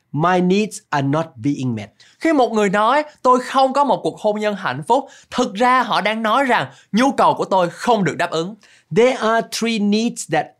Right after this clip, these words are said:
Speaker 1: all women have.
Speaker 2: Có ba nhu cầu mà tất cả người phụ nữ đều có.
Speaker 1: These needs are designed by God for you to meet.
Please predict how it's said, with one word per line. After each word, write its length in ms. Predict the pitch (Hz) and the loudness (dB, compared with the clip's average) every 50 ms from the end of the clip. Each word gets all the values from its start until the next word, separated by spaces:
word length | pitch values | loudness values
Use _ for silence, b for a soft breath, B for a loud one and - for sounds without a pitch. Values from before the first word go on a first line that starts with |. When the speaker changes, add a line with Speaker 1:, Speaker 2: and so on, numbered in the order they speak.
| _ | _
Speaker 1:
all 220 | - 180 175 175 180 165 139 - _ - | 0 2 2 4 2 0 -2 -4 _ -4
women 420 | 139 160 185 190 180 180 185 180 - - | 0 2 2 2 2 2 0 -2 -4 -8
have. 280 | - - 139 117 95 95 - - _ - | -8 -6 -4 -4 -6 -8 -12 -12 _ 0
Speaker 2:
Có 120 | 311 320 | 0 2
ba 240 | 269 285 277 277 269 | 4 4 4 4 4
nhu 160 | 254 262 254 | 2 2 2
cầu 260 | 254 214 185 175 170 | 2 2 2 2 2
mà 120 | 165 165 160 | 2 0 0
tất 220 | - 277 311 311 311 - | 0 0 0 0 0 -4
cả 240 | 190 139 - 175 220 214 - - _ _ _ - | -4 -4 -2 -4 -6 -6 -10 -14 _ _ _ -4
người 180 | 165 160 160 | -2 0 0
phụ 160 | 151 160 151 | 0 -2 -2
nữ 180 | 156 139 123 160 | -2 -2 -2 0
đều 200 | 180 156 151 135 | 0 0 0 0
có. 340 | - 147 139 147 175 214 - - _ - 151 | 0 0 0 0 0 -2 -4 -8 _ -4 -2
Speaker 1:
These 280 | 220 254 - - 185 214 | 0 0 0 -2 -2 -2
needs 360 | 226 233 240 247 - - - - - | 0 0 0 0 -2 -6 -12 -6 -2
are 240 | 175 165 170 160 135 | -2 0 0 0 0
designed 500 | 170 156 - - 170 160 156 156 139 117 | -2 -2 -2 -2 -2 -2 -2 -2 -2 -2
by 160 | 147 139 139 139 - | -2 -2 -2 -2 -2
God 320 | 147 147 143 147 151 151 151 b b b b b b - | -2 0 0 0 0 -2 -6 b b b b b b -2
for 140 | 170 170 156 120 139 190 | 0 0 0 0 0 2
you 200 | 208 196 156 123 - - - | 2 2 2 0 -2 -4 -2
to 60 | 143 | 0
meet. 300 | 127 127 131 117 101 - | 0 0 0 0 -4 -6